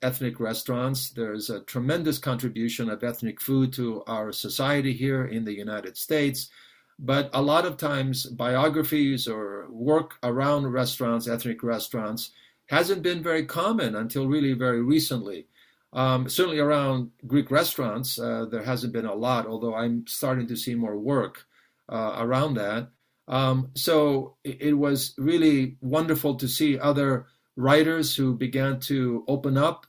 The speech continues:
uh, this venue of speaking about, uh, ethnic restaurants, their experiences, the contributions they made. A-, and so, uh, I wanted this book to sort of fit within that, uh, to give voice to, to the voiceless, as I mentioned before,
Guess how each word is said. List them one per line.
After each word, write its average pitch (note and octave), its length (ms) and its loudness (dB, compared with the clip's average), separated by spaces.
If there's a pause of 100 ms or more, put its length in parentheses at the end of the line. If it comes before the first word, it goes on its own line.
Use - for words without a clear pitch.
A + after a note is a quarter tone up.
uh, B2+ 180 0
this B2 200 -2
venue D3 640 -2
of A#2+ 300 -4
speaking D3 500 0
about, B2 420 0 (360)
uh, A#2+ 140 0
ethnic C3 380 0
restaurants, C3 560 0
their G#2+ 200 -4
experiences, C#3+ 840 0
the A2 100 -8
contributions B2 680 -2
they A#2+ 160 -2
made. A2 420 -4 (380)
A-, B2 220 -2
and C#3 140 0
so, C3+ 540 2
uh, A#2+ 440 0
I C3 120 2
wanted D3+ 580 4
this C#3 220 -2
book C#3+ 260 0
to C3 80 -4
sort B2+ 220 0
of A#2 100 -4
fit C#3+ 180 -2
within C3 360 0
that, A2+ 340 0 (360)
uh, A#2+ 240 0
to C3+ 120 -4
give B2+ 200 0
voice C#3+ 460 4
to, A2+ 540 -2
to C3+ 140 -4
the A#2+ 80 -2
voiceless, C3 540 0
as A#2+ 100 -6
I A2+ 80 -4
mentioned A#2+ 360 -4
before, A#2 640 -2